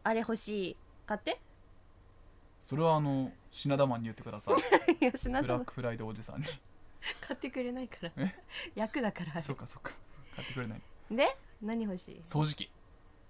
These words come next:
Speaker 1: ああ。
Speaker 2: うん。引っ越したんですよ、最近。
Speaker 1: うんうん。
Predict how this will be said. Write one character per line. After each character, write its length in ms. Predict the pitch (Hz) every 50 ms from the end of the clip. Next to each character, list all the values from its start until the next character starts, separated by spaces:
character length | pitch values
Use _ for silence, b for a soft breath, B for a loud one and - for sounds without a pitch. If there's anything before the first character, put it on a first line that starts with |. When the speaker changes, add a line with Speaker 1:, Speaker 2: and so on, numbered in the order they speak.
| - - - - -
Speaker 1:
あ 680 | - 170 185 220 247 254 262 262 - 247 202 175 156 - - - - - -
あ。 60 | -
Speaker 2:
う 20 | 131
ん。 20 | 131
引 60 | 117 104
っ 40 | - - - - - - - - - - - - - - - - - -
越 100 | - 294
し 80 | - -
た 80 | - 131
ん 60 | 117
で 40 | -
す 40 |
よ、 60 | - 110
最 180 | - 110 113
近。 180 | - - 90 - - - - - -
Speaker 1:
う 60 | - 294
ん 480 | 339 339 339 330 339 330 320 311 285
う 40 | 240
ん。 140 | 202 165 170